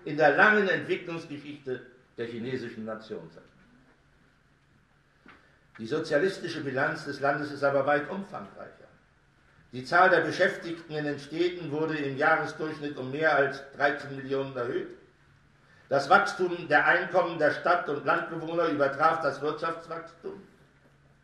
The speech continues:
Die Bevölkerungsgruppe der mittleren Einkommen vergrößerte sich. Es wurde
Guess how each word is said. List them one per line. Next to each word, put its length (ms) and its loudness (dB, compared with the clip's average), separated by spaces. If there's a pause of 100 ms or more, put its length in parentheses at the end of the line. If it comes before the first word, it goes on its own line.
(300)
Die 80 -8
Bevölkerungsgruppe 920 4
der 140 8
mittleren 400 2
Einkommen 520 0
vergrößerte 680 0
sich. 240 -4 (680)
Es 160 -4
wurde 480 4